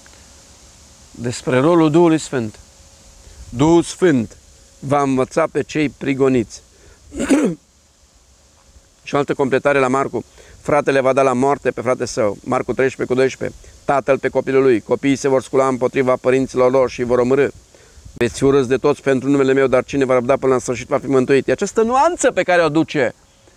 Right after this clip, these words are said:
o completare la prima Evanghelie sinoptică. Această ură va porni și din familie, între frați, tatăl pe copil, copiii contra părinților. Și din nou,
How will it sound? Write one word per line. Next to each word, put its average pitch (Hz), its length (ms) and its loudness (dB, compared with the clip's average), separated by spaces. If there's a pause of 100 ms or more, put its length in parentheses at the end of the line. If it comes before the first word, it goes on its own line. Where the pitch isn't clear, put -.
(1700)
o 147 140 0
completare 214 640 0
la 135 500 4 (240)
prima 170 220 0
Evanghelie 143 440 0
sinoptică. 143 600 0 (800)
Această 202 400 0
ură 185 300 6
va 135 160 2
porni 156 380 0
și 185 160 -4
din 175 220 2
familie, 175 600 0 (480)
între 147 380 0
frați, 185 560 -2 (240)
tatăl 143 340 0
pe 147 120 -2
copil, 160 400 -2
copiii 151 380 2
contra 151 340 0
părinților. 170 720 0 (2750)
Și - 140 -2
din 165 120 4
nou, 127 340 0